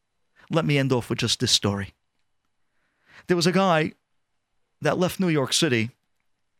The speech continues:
a Jewish businessman, and he got onto an Amtrak train and he was traveling out to Washington. The ride from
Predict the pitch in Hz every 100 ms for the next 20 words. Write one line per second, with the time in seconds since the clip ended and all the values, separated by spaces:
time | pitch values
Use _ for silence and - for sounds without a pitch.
0 | _ _ _ _ _ - 120 170 120 139
1 | 123 120 - 113 - _ _ _ _ _
2 | _ _ 156 156 151 147 - _ _ _
3 | _ _ _ 156 180 196 170 143 139 139
4 | 170 156 120 - 151 143 131 113 110 110
5 | - 143 131 123 127 127 - 110 131 -
6 | 131 117 123 107 - _ _ _ - -
7 | _ _ _ _ _ _ _ _ _ _
8 | 156 175 208 175 131 120 - 123 127 123